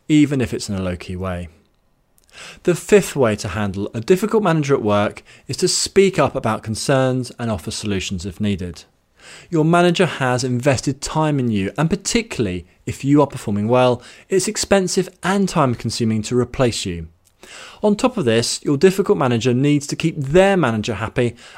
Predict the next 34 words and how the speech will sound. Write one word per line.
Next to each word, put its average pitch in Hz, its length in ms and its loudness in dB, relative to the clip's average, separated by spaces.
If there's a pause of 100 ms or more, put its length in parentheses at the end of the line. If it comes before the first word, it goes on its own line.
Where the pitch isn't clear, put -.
and 127 120 0
removing 165 440 6
good 170 120 6
employees 117 560 2
will 117 120 2
raise 110 300 2
plenty 131 560 0
of 113 120 -2
questions - 400 -8
for 98 80 -12
them. 92 400 -4 (800)
For 180 100 2
this 196 340 4
reason, 117 380 4
you 127 140 0
have 170 480 0
more 135 320 4
leverage 104 440 0
than 110 100 -4
you 107 100 0
might 107 200 -4
think. - 480 -6 (760)
Professionally 180 720 2
and 156 200 -2
calmly 131 560 0
raise 156 440 2
concerns 117 520 -2
about 113 260 -2
what 139 280 0
you 127 280 -4
don't 160 260 4
like 98 400 -4
and 113 260 -4
why. 92 480 -2